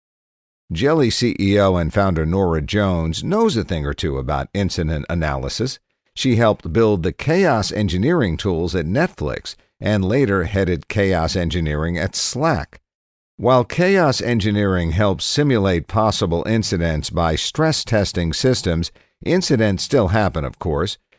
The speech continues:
She knew there was a lot to learn from them, but there wasn't a way to pull together all of the data around an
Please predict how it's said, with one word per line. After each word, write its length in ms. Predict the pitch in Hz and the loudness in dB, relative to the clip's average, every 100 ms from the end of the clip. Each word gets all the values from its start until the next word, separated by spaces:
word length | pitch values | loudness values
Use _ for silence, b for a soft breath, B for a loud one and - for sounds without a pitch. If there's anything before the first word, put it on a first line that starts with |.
| _ | _
She 300 | - 156 151 | -2 2 2
knew 340 | 190 226 165 | 4 4 4
there 240 | 110 107 98 | 4 4 4
was 200 | 92 95 | 2 2
a 40 | |
lot 280 | 95 92 82 | 2 0 0
to 80 | 90 | -2
learn 400 | 110 127 104 85 | 0 0 0 -2
from 160 | 85 | -2
them, 340 | 78 76 76 82 | -2 -2 -2 -2
but 160 | 80 | -2
there 300 | 90 85 82 | 0 0 0
wasn't 340 | 90 127 107 90 | 0 0 0 0
a 40 | |
way 200 | 85 87 | 0 -2
to 100 | 78 | -2
pull 300 | - 113 101 | -2 0 0
together 500 | - 85 104 90 85 | 0 -2 0 0 -2
all 300 | - 95 92 | -2 0 0
of 120 | 82 | 0
the 100 | 85 | -2
data 440 | 78 175 180 107 78 | -2 0 2 2 0
around 440 | 80 80 78 78 | -2 0 0 -2
an 120 | 76 | -2